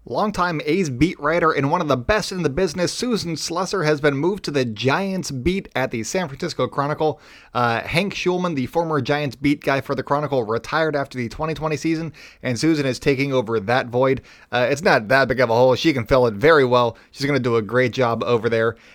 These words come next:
And, uh, taking over for Susan is gonna be Matt Kawahara, who spent a decent amount of the twenty twenty campaign filling in for Susan anyway with her foot injury.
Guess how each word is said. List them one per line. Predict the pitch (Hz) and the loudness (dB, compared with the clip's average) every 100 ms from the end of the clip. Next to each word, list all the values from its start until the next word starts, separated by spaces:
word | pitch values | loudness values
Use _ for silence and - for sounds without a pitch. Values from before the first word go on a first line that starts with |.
| _ | _
And, | 120 123 | -4 0
uh, | 120 110 | 0 0
taking | 185 151 165 | 0 0 0
over | 165 147 | -2 -2
for | 127 120 | -4 -6
Susan | 110 185 196 160 | 0 0 2 -2
is | 123 | -2
gonna | 131 | -2
be | 117 113 | -2 -2
Matt | 117 139 - | -2 -4 -2
Kawahara, | 135 113 107 180 180 170 _ | 0 0 0 0 0 -4 _
who | - 143 | -6 0
spent | 185 135 | 0 2
a | 113 | 0
decent | 117 185 175 | 0 -2 -2
amount | 147 143 143 | 0 0 2
of | |
the | 117 | -2
twenty | - 147 | 0 -2
twenty | 135 135 135 | 0 -2 0
campaign | 139 131 131 131 113 | 0 2 2 2 0
filling | - 143 147 | 0 2 2
in | 147 | 0
for | - 117 | -2 -2
Susan | 107 147 147 120 | 0 0 2 0
anyway | 104 139 147 143 | 0 0 4 4
with | 135 110 | 4 2
her | 107 | -2
foot | 98 139 143 | 2 2 2
injury. | 143 143 160 | 2 0 -2